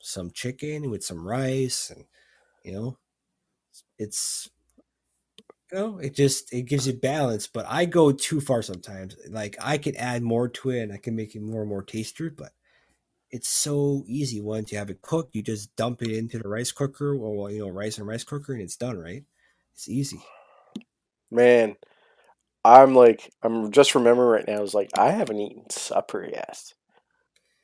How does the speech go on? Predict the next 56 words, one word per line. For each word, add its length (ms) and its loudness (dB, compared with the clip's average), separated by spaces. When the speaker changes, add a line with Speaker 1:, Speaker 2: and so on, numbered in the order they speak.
Speaker 2:
I 60 -4
got 220 6
home, 500 6
and 120 -2
then 100 -2
it 60 -6
was 120 -6
just 200 -8
like, 180 -8
"Do, 220 -8
do 360 -6
this, 320 0
do 160 -10
that," 360 -2
'cause, 160 -6
you 100 -2
know, 120 0
we're 140 4
preparing 540 0
for 160 -2
the 100 -2
big 260 -2
bad 280 0
weather 260 -2
that 160 -2
we're 100 -6
supposed 320 -4
to 60 -10
be 40 -12
getting. 400 2
So 140 8
I 40 10
was 220 0
running 300 6
around 180 4
doing 160 0
that, 240 4
and 80 -8
then 100 0
I 60 2
was 120 0
like, 200 2
"Oh, 120 6
I'm 100 4
just 80 -6
gonna 160 0
go 60 4
upstairs 360 0
and 100 -12
play 140 0
a 40 0
couple 300 -2
rounds 340 0
of 80 -12
Mortal 260 -4
Kombat," 600 -2